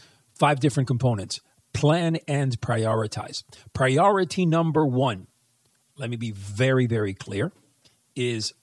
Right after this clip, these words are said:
prioritize yourself. You have to be mentally,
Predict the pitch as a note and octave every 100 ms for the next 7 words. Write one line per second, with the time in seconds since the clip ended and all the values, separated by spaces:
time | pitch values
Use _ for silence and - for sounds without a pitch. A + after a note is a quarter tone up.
0 | _ - A2 A2+ D3 D#3+ - D3 D3 C#3
1 | A2+ A2+ A#2 G#2+ - G2+ - - - -
2 | - A#2+ A2+ A#2 B2+ G#2+ F#2+ G2 C3 D#3+
3 | E3 F3+ F3